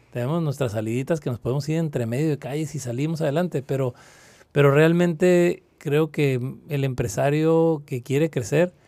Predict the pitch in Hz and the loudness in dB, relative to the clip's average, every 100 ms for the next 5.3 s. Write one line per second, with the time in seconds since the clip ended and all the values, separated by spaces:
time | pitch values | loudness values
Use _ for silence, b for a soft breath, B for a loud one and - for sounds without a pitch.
0 | b b b b - 123 120 117 113 117 | b b b b -6 -4 -2 -2 -4 -6
1 | 123 135 135 143 151 139 120 113 123 131 | -6 -4 -2 2 2 2 -2 -2 -2 -2
2 | 131 127 127 127 127 - 120 107 117 120 | 0 0 0 -2 -6 -10 -10 -8 -8 -6
3 | 110 104 - 107 120 127 123 123 135 135 | -8 -10 -14 -10 -8 -6 -6 -8 -6 -4
4 | 127 135 127 - b b b b b 127 | -4 -4 -8 -12 b b b b b -10
5 | 123 127 | -6 -4